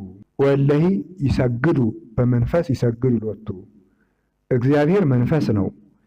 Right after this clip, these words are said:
የሚሰግዱለትም በመንፈስ ይሰግዱለታል ይላል። እግዚአብሔር መንፈስ ነው፣ የሚሰግዱለትም በመንፈስ ይሰግዱለታል።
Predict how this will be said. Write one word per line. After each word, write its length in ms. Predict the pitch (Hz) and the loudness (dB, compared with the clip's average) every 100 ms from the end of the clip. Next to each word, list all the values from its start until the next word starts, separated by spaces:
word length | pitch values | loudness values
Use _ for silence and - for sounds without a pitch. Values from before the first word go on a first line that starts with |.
| _ _ - | _ _ -2
የሚሰግዱለትም 1000 | 127 139 170 180 156 143 139 127 170 196 | 2 2 2 2 0 0 2 0 0 0
በመንፈስ 520 | 139 127 127 127 180 202 | 2 2 0 0 -2 -2
ይሰግዱለታል 760 | 127 127 120 113 101 - 98 98 | -2 -2 -2 -4 -4 -4 -4 -6
ይላል። 220 | 87 - _ _ _ _ _ 101 | -16 -20 _ _ _ _ _ -4
እግዚአብሔር 480 | 117 123 123 160 127 | 0 2 2 2 2
መንፈስ 380 | 113 107 131 117 | 0 0 0 0
ነው፣ 160 | 98 - - - _ _ - | -2 -4 -12 -20 _ _ -4
የሚሰግዱለትም 960 | 120 123 127 131 117 113 117 120 160 170 | 0 2 0 0 0 0 0 0 0 0
በመንፈስ 580 | 123 113 117 113 165 175 - - _ _ _ - | 0 2 0 0 0 -2 -8 -20 _ _ _ -4
ይሰግዱለታል። 800 | 220 131 - 104 98 98 101 | -2 0 0 0 0 0 0